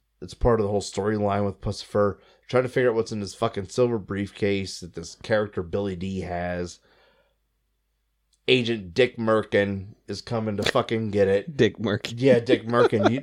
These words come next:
Speaker 1: if you don't know what a merkin is, it is an artificial pubic hair wig
Speaker 2: Mm-hmm.
Speaker 1: for, I guess, vaginas or penises.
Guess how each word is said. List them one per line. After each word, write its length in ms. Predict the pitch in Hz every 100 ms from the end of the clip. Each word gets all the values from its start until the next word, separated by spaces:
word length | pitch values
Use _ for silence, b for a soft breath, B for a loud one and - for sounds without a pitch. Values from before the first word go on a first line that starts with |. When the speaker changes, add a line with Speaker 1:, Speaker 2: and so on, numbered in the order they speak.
| -
Speaker 1:
if 100 | 104
you 140 | 127
don't 140 | 143 147
know 80 | 147
what 80 | 131
a 40 |
merkin 440 | 120 139 139 127
is, 360 | 110 110 113 110 B B B B
it 80 | 113
is 140 | 113 113
an 80 | -
artificial 880 | 123 131 131 - 135 127 123 107 107 - _ _ -
pubic 380 | - 139 123
hair 200 | - 110
wig 460 | 101 101 98 98 98 - _ _ -
Speaker 2:
Mm-hmm. 420 | 127 113 123 127
Speaker 1:
for, 440 | - 113 107 104 107 -
I 100 | 101
guess, 200 | 120 113
vaginas 400 | 101 113 113 110
or 100 | 113
penises. 640 | 127 123 107 123 123 -